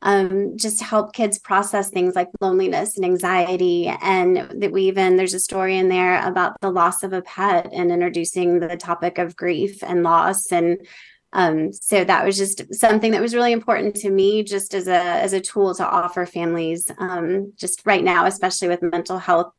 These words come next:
being the crisis it is of just a way to springboard some really important conversations, and then using animals that, you know, a,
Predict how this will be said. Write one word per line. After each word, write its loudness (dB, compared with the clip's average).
being 2
the 0
crisis -2
it -2
is 2
of -4
just -6
a -2
way 0
to 0
springboard 0
some -6
really 0
important 0
conversations, -4
and 4
then 4
using 2
animals 2
that, 4
you 0
know, 4
a, 2